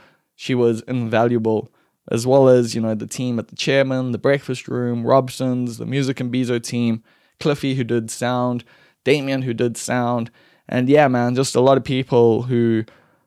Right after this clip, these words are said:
really came on board. All the comedians who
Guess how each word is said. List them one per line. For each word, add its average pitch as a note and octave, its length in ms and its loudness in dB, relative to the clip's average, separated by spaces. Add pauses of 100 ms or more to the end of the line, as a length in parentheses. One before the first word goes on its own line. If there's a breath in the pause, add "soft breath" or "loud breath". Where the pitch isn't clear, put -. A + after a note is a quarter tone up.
(180)
really D3+ 320 6
came C#3 240 0
on C3 100 0
board. C#3+ 180 4
All - 120 4
the A#3+ 80 2
comedians C3 680 0
who B2 340 2